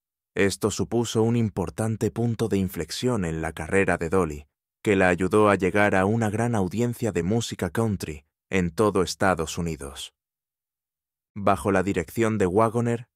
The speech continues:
Dolly firmó un contrato con R C A Victor Records, y Wagoner actuó como productor en sus grabaciones. Su primer sencillo,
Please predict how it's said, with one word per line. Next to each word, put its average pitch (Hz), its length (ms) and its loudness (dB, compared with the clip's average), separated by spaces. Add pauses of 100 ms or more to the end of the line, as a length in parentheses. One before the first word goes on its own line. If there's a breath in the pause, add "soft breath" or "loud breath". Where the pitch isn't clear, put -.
(120)
Dolly 135 400 0
firmó 101 360 0
un 120 120 0
contrato 98 560 -2
con 95 280 -2
R 127 280 -2
C 95 240 0
A 104 200 0
Victor 101 540 -4
Records, 80 580 -6 (400)
y 107 120 0
Wagoner 95 640 2
actuó 113 500 0
como 104 240 0
productor 90 560 0
en 85 120 -2
sus 87 220 -8
grabaciones. 78 800 -6 (460)
Su - 240 -4
primer 98 340 -2
sencillo, 98 720 -4